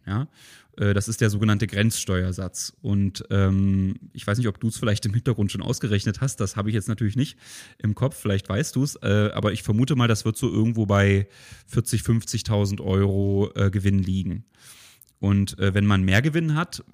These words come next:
kann man dann eigentlich schon sagen, diese Ge-, diese Gewinne darüber hinaus, über diesen Betrag pro Jahr, ähm,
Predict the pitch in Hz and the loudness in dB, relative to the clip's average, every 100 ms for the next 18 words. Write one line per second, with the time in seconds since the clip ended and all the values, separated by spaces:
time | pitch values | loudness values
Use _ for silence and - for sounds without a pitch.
0 | - 123 117 123 117 - 107 117 127 104 | -6 -2 2 2 0 0 -2 0 -2 0
1 | 107 120 110 104 98 107 - 104 98 98 | 2 0 0 -2 -4 -8 -6 -4 -2 0
2 | 113 139 113 104 110 104 95 98 131 165 | 2 2 2 0 2 0 0 -2 -4 -4
3 | 117 143 139 147 143 - 151 - 143 147 | -6 -6 -4 -6 -8 -10 -12 -8 -8 -6
4 | 165 208 _ - - - _ - 110 113 | -8 -10 _ -20 -20 -20 _ 0 4 4
5 | 117 117 117 | 4 2 0